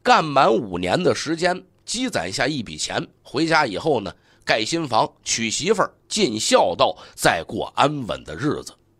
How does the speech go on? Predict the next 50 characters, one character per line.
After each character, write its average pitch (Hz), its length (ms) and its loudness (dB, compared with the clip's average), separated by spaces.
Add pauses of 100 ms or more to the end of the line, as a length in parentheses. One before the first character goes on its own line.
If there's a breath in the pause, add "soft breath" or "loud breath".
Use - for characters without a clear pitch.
(640)
可 78 340 -10
是 143 180 -2 (380 soft breath)
这 107 160 4
愿 117 340 6
望 98 160 0
还 98 200 -6
没 101 200 -6
达 95 220 0
成 85 320 -8
呢。 117 100 -10 (580 loud breath)
二 147 240 6
零 151 180 2
零 151 120 -2
三 151 220 0
年 139 160 2
三 147 180 2
月 139 80 6
二 127 200 6
十 143 160 -4
七 - 260 0
号 117 220 2
这 123 100 -2
一 101 140 0
天， 139 280 -2 (600 loud breath)
老 127 280 6
家 214 280 4
呀 123 280 4 (140)
来 131 300 2
了 175 100 0
一 160 160 -4
个 156 100 -2
电 143 340 0
话， 180 220 0 (320 loud breath)
把 113 200 6
兄 165 320 0
弟 151 100 2
俩 95 240 2
的 104 100 2
梦 196 400 4
想 92 400 -2 (380 loud breath)
可 95 380 0
就 101 200 -2 (120)
打 - 340 0
的 120 160 4
是 104 180 -6
七 110 400 -6
零 87 240 -6
八 87 220 -2
碎 90 160 -12
儿。 - 60 -18